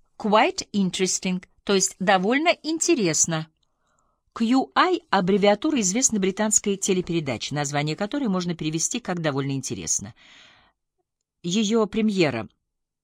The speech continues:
оригинальную идею придумал продюсер Джон Ллойд,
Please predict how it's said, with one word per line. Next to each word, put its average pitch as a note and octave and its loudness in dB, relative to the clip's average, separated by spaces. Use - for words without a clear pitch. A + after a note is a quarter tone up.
оригинальную D3+ -2
идею C#3 -2
придумал C#3+ -6
продюсер C#3 -6
Джон C3+ -4
Ллойд, C3+ -6